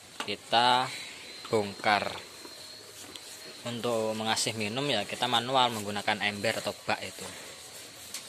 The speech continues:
Mungkin teman-teman ada saran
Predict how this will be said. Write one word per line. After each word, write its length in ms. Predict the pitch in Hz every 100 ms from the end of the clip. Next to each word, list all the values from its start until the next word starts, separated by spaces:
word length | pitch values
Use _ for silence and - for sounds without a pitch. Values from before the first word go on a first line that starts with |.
| - - - - - - - - - - - - - - - - - - - - - - - - - - - - - - - 110
Mungkin 320 | 107 135 131
teman-teman 480 | 127 120 123 131 127
ada 400 | 113 - 110 107
saran 480 | 110 107 113 123